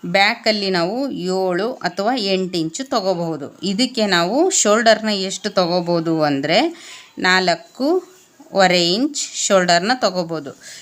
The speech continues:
ಸೇಮ್ ಶೋಲ್ಡರ್ ಎಷ್ಟು ತಗೊಂಡಿರ್ತೀರೋ, ಆರ್ಮಲ್ಲಿ ಕೂಡ ಸೇಮ್ ತಗೊಳ್ಳಿ, ಏನು ತೊಂದರೆ ಇಲ್ಲ.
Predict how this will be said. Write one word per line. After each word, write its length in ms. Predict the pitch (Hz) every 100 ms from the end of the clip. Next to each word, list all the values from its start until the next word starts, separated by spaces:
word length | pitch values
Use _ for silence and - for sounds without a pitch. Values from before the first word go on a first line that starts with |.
| -
ಸೇಮ್ 600 | - - 247 247 262 - - -
ಶೋಲ್ಡರ್ 540 | - 208 202 208 - -
ಎಷ್ಟು 280 | 214 - 220
ತಗೊಂಡಿರ್ತೀರೋ, 640 | 214 190 180 156 175 196 269 220
ಆರ್ಮಲ್ಲಿ 440 | 190 196 214 208
ಕೂಡ 200 | 196 196 247
ಸೇಮ್ 500 | - - 208 226 226
ತಗೊಳ್ಳಿ, 400 | 202 175 160 151
ಏನು 280 | 175 214 214
ತೊಂದರೆ 460 | 190 180 175 185
ಇಲ್ಲ. 180 | 160